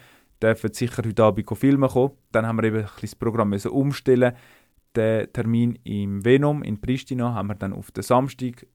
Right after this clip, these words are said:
verschoben. Ganz kurzfristig ist das auch möglich gewesen. Dann haben wir gesagt, "Jetzt bleiben wir gerade in Gilan." Sind dann zurück zu dieser Tankstelle, haben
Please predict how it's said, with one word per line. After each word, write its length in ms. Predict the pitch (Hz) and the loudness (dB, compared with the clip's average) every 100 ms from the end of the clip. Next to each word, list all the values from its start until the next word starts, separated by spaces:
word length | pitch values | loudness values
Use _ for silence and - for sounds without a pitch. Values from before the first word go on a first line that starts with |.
| _ | _
verschoben. 600 | - 120 123 120 127 120 _ _ _ | -14 -6 -4 -2 -2 -6 _ _ _
Ganz 260 | 113 117 | -4 -4
kurzfristig 600 | - 123 - 113 110 107 - | -2 -2 -2 -8 -8 -10 -12
ist 100 | - | -12
das 120 | 101 | -6
auch 180 | - 135 | -2 0
möglich 360 | 131 127 127 | 2 0 -2
gewesen. 320 | - 131 120 123 _ _ _ _ _ _ | -4 -4 -4 -6 _ _ _ _ _ _
Dann 140 | - 104 | -6 -4
haben 80 | 104 | -4
wir 80 | |
gesagt, 280 | 104 90 90 | -6 -8 -10
"Jetzt 140 | 87 - | -12 -12
bleiben 260 | 101 - | -10 -8
wir 60 | 98 | -8
gerade 220 | 98 117 | -6 -6
in 60 | 127 | -6
Gilan." 420 | 104 90 - 123 _ _ _ _ _ _ _ _ | -6 -8 -10 -18 _ _ _ _ _ _ _ _
Sind 260 | - 107 104 | -14 -6 0
dann 200 | 120 120 | 0 0
zurück 240 | 127 131 | -4 -6
zu 80 | 123 | -4
dieser 340 | 110 104 101 - _ - | -2 0 -2 -8 _ 0
Tankstelle, 520 | 113 143 - 160 185 _ _ _ _ _ | 0 0 -4 -4 -4 _ _ _ _ _
haben 240 | - 117 | -8 -8